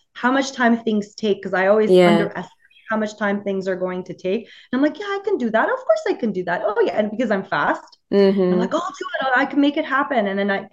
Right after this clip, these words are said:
Speaker 1: I get distracted by a bazillion other things that I need to get done and don't get
Speaker 2: Yeah.
Speaker 1: half the things done that I was supposed to get done. It's like, I become a slave of my to-do list. And,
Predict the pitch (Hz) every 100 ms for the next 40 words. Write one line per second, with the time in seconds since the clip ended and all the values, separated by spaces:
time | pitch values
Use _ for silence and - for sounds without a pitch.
0 | _ - 202 196 196 - 202 208 226 196
1 | 190 180 175 185 185 180 170 185 190 208
2 | 202 208 196 196 190 202 185 185 180 196
3 | 180 180 175 170 170 - - - - -
4 | 226 226 220 220 220 208 214 - 220 220
5 | 220 220 220 226 196 - 180 175 - _
6 | _ _ _ _ _ - _ _ _ -
7 | 202 247 240 - 208 196 185 139 170 165
8 | 160 151 - - 180